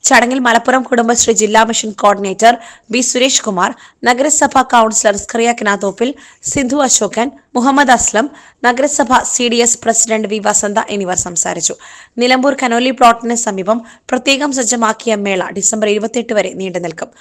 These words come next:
കുടുംബശ്രീ സംരംഭകർക്ക് അവരുടെ ഉൽപ്പന്നങ്ങൾ വിപണനം നടത്തുന്നതിനും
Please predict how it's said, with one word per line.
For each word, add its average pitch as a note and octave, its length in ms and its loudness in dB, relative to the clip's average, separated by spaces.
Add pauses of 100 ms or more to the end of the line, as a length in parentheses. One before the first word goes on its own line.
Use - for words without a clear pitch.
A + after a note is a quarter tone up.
(260)
കുടുംബശ്രീ C#4+ 500 2
സംരംഭകർക്ക് A#3 960 0 (300)
അവരുടെ B3 360 4
ഉൽപ്പന്നങ്ങൾ A#3 580 0
വിപണനം A#3 460 -2
നടത്തുന്നതിനും G#3 600 -4